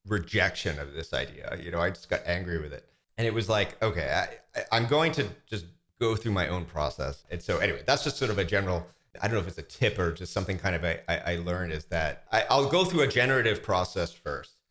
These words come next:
If there's something that's good that's out there, then I'll use it. I don't have any particular problem with using other people's stuff. You know, an example of that is, is React. The first, uh, version of Elements, I should say this, this actually to, to add more weight to this,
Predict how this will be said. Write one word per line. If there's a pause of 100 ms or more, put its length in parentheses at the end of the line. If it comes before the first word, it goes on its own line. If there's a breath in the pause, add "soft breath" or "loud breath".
(220)
If
there's
something
that's (120)
good
that's
out
there,
then
I'll
use
it.
I
don't
have
any
particular
problem
with
using
other
people's
stuff. (300)
You
know,
an
example
of
that
is,
is
React.
The
first, (100)
uh,
version
of
Elements, (160)
I
should
say
this,
this
actually
to,
to
add
more
weight
to
this,